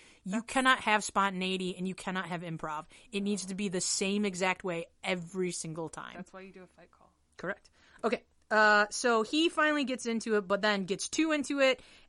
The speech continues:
Speaker 2: and, um, <laughs> taking his own frustrations out on Wendla and throws her to the ground. He is disgusted with himself because he can't believe he, like, lost control. He runs away. <laughs> Wendla is left alone crying,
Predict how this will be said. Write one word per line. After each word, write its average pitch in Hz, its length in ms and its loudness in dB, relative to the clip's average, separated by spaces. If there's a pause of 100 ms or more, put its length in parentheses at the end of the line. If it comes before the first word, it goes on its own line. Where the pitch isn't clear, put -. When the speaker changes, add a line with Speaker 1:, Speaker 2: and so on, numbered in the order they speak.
Speaker 2:
and, 202 440 2 (100)
um, 185 520 4 (240)
<laughs> 202 220 -6
taking 233 280 0
his 202 120 -2
own 277 140 2
frustrations 214 560 -2
out 190 140 2
on 185 140 -2
Wendla 208 300 2
and 185 80 -6
throws 180 220 -4
her 180 80 -10
to 175 80 -12
the 170 80 -8
ground. 220 380 4 (360)
He 262 200 -2 (120)
is 294 140 2
disgusted 233 480 0
with 196 140 -2
himself 185 380 -2
because 185 200 -4
he 180 80 -6
can't 214 180 -4
believe 196 160 -2
he, 185 80 -2
like, - 160 -8
lost 196 240 -6
control. 175 460 -2 (180)
He 330 180 4
runs 285 280 4
away. 196 460 2 (120)
<laughs> - 160 -12
Wendla 294 320 4
is 247 80 4
left 302 320 10
alone 254 380 8
crying, 202 580 4